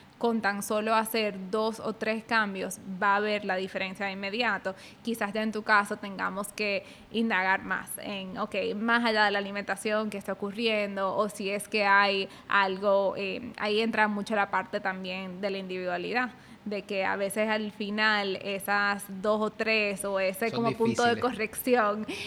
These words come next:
Speaker 1: son las más difíciles porque no son tan obvias. Ya no es, ya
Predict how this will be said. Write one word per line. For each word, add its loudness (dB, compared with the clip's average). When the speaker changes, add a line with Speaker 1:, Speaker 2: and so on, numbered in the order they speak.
Speaker 1:
son 6
las 8
más 6
difíciles 0
porque 0
no 2
son 2
tan 2
obvias. 0
Ya 2
no 0
es, 0
ya 0